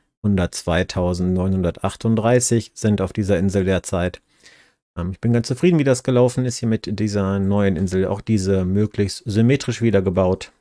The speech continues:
Ihr wisst ja, zum Thema Symmetrie, mehr Häuser auf einer Insel bedeutet für euch auch mehr Einwohner. Es passt hier leider nicht mehr drauf, ohne dass die Verbindung der Einkaufsstraßen dann abreißen würde, was dazu führt,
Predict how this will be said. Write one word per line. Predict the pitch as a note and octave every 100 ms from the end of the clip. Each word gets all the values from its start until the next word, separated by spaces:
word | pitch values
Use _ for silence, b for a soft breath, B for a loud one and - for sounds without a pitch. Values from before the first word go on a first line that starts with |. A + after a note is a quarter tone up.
| _ -
Ihr | F#2+
wisst | F#2 -
ja, | F2+ F2 -
zum | - B2
Thema | B2+ A#2
Symmetrie, | G#2 G#2+ - G2 F#2 E2+ b b b _ _ -
mehr | F#2+ F#2+ F2+ F2 F2+ _ _
Häuser | G2+ F#2+ F2+
auf | F2 -
einer | F#2 F2
Insel | G2 F#2
bedeutet | F#2 F#2+ F#2 -
für | G2+
euch | F#2 -
auch | F#2+ -
mehr | G#2+
Einwohner. | G2 A2 G#2 G2 F#2+ - _ b b _
Es | -
passt | G2 -
hier | -
leider | F#2+ F#2+
nicht | F#2+ - -
mehr | F#2+
drauf, | - F2+ F#2 -
ohne | F#2 F#2+ F#2 F2+ b b b -
dass | F#2+ -
die | - F2+
Verbindung | - F#2+ G#2+ G2 F#2+ F#2+
der | G2+
Einkaufsstraßen | D#2+ A2+ - G2 - - F2 F2 - F#2
dann | E2 F2
abreißen | - - - F2+ - F#2+
würde, | F2+ F#2 F2
was | F2 -
dazu | F#2+ -
führt, | F#2+ - F#2 F2